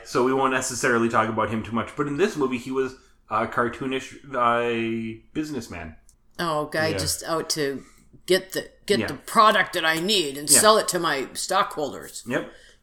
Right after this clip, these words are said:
Speaker 2: That was, that was also over the top.
Speaker 3: Very cartoonish, yes.
Speaker 1: Yeah.
Speaker 2: That I, I think that it, to me, it detracted from the story to have those characters that were so over the top, where the rest of the
Speaker 3: Almost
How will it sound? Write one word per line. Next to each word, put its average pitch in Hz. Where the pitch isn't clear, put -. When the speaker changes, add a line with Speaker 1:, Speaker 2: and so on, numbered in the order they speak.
Speaker 2:
That 196
was, 226
that 247
was 269
also 185
over 175
the 196
top. 143
Speaker 3:
Very 104
cartoonish, 92
yes. 95
Speaker 1:
Yeah. -
Speaker 2:
That -
I, 196
I 196
think 254
that 202
it, -
to 240
me, 240
it 233
detracted 165
from 151
the 135
story 131
to 170
have 160
those 165
characters 151
that 156
were 147
so -
over 160
the 147
top, 143
where 151
the 139
rest 151
of 180
the 160
Speaker 3:
Almost -